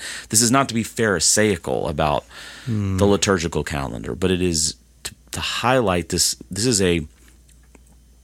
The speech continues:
Speaker 1: this is an instrument to communicate something profound about who Jesus is
Speaker 2: Yeah.
Speaker 1: to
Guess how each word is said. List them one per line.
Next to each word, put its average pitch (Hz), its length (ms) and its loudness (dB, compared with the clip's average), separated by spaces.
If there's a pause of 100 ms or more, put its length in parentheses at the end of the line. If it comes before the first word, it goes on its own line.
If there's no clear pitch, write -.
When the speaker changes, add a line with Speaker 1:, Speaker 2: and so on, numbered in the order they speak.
(160)
Speaker 1:
this 117 120 2
is 92 140 4
an 90 160 0
instrument 92 720 -2 (400)
to 90 120 -4
communicate 85 760 -2 (180)
something 90 440 -2
profound 80 420 -4
about 76 240 -4
who 90 100 -4
Jesus 76 420 -2
is 73 280 -4
Speaker 2:
Yeah. 104 200 0
Speaker 1:
to - 60 -4